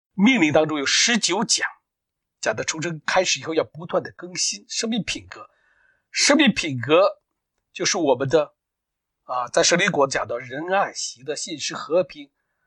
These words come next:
良善等等这些。实际生活是什么？你怎样的生活方式？你怎样的价值观？你有没有做金钱奉献、十一奉献等等？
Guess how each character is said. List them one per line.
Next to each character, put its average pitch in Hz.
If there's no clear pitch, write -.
良 160
善 202
等 139
等 139
这 120
些。 110
实 -
际 330
生 302
活 185
是 147
什 -
么？ -
你 196
怎 143
样 135
的 143
生 185
活 160
方 170
式？ 156
你 214
怎 160
样 160
的 170
价 160
值 147
观？ 180
你 185
有 214
没 240
有 247
做 202
金 247
钱 247
奉 254
献、 226
十 -
一 254
奉 254
献 -
等 160
等？ -